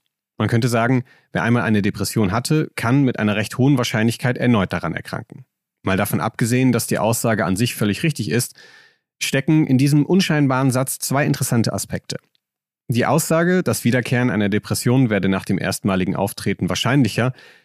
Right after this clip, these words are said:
ist eine rein statistische. Betrachtet man alle von einer Depression betroffenen PatientInnen, sind über fünfzig Prozent davon mehrfach von einer sogenannten depressiven Episode betroffen.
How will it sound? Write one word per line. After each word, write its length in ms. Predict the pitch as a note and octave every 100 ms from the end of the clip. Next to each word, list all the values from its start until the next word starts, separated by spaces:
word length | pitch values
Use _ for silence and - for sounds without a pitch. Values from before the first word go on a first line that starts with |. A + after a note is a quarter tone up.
| _ _
ist 180 | D3 -
eine 220 | B2 A#2
rein 160 | G2+ A#2
statistische. 680 | - C#3+ D3 - - - - _ _ -
Betrachtet 440 | - B2 D#3 E3
man 180 | D3+ D3
alle 180 | A#2+ D#3+
von 140 | C#3+
einer 180 | G2+ A2+
Depression 460 | A2+ - A#2+ B2
betroffenen 560 | A#2+ - A2 - A2 G#2
PatientInnen, 640 | - - G2 A#2+ B2 C#3 D3 - - _ _ _
sind 200 | - C#3
über 220 | - F#3 F3
fünfzig 380 | E3+ - -
Prozent 340 | - B2 B2+ A#2+
davon 360 | A2 A#2 A2 -
mehrfach 420 | G2+ A#2+ C3 C3+
von 180 | - A#2
einer 200 | G#2 G#2+
sogenannten 500 | G2+ G2+ G2 G2+ G2
depressiven 540 | G2 G#2+ - A2+ G#2+
Episode 440 | - - F#2 F#2 F2+
betroffen. 440 | F2+ - - D3